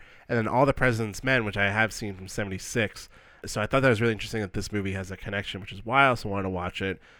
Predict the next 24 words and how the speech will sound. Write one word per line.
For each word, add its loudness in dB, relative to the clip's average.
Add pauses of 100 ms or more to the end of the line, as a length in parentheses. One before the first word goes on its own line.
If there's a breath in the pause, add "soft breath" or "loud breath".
Also, 2
Roy 0
Scheider 4
is -2
in -2
it, -4
Donald -6
Sutherland 0
is -2
in -2
it. -4 (340 soft breath)
So 0
I 8
was 6
very 6
interested -2
in -2
watching 0
it, 0
and -4
I, -4
and, -4
you -4
know, -4